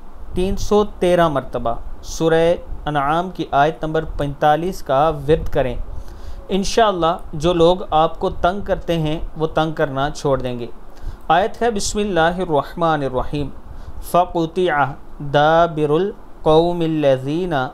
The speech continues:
ظَلَمُوا وَالْحَمْدُ لِلَّهِ رَبِّ الْعَالَمِينَ۔ پھر ان ظالموں کی جڑ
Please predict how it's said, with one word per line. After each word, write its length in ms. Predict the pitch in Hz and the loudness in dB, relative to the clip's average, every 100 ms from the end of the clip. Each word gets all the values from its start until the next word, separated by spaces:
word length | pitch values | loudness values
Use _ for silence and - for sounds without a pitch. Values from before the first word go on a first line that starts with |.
| - | -10
ظَلَمُوا 1120 | 143 143 147 135 131 123 - - - - - 147 | -2 2 4 4 0 -6 -6 -6 -4 -4 -4 2
وَالْحَمْدُ 920 | 147 175 190 - - 202 214 202 165 | 4 4 2 -4 -2 -2 0 2 2
لِلَّهِ 920 | 151 165 151 131 135 143 147 165 202 - - | 2 0 2 4 4 4 0 -4 -4 -6 -2
رَبِّ 420 | 151 156 151 151 | 0 0 0 -2
الْعَالَمِينَ۔ 1120 | 175 143 143 147 151 156 170 156 139 151 156 - - - - - - | 0 0 2 4 4 4 0 0 -2 0 -2 -6 -12 -12 -12 -8 2
پھر 260 | 196 233 254 - - | 4 4 -2 -8 -2
ان 240 | 190 196 | -2 0
ظالموں 640 | 151 151 160 165 180 220 | 2 4 4 0 -2 -4
کی 300 | 208 147 156 - - 151 139 | -4 -4 -4 -6 -14 -12 0
جڑ 240 | 160 | 2